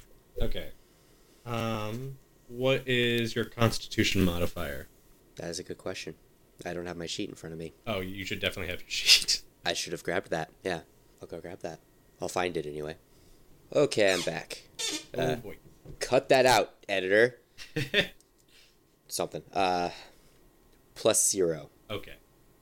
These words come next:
Speaker 2: So I can add zero to everything?
Speaker 1: Uh, when it's con-, when it comes to constitution checks.
Speaker 2: Oh. I probably need the die, too, don't I?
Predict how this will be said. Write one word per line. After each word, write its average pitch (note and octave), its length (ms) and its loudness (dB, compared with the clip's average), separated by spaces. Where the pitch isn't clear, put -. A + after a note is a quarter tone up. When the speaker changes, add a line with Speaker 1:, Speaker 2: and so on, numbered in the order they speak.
Speaker 2:
So - 140 4
I G#2+ 80 8
can G#2+ 220 0
add G2 280 2
zero G2+ 360 8
to F#2+ 160 0
everything? G2+ 520 2
Speaker 1:
Uh, G#2 240 -2
when G#2 140 -2
it's G2 120 -4
con-, G#2+ 280 -4
when G2+ 160 -4
it G2 80 -4
comes G#2 160 -2
to - 80 -6
constitution A2+ 560 -4
checks. - 380 -8
Speaker 2:
Oh. F2+ 220 -14
I A2 140 2
probably F3 240 4
need B2 140 4
the F#2 80 -2
die, D#2+ 320 2
too, D#2+ 260 -4
don't D2+ 220 -4
I? C#2+ 160 -12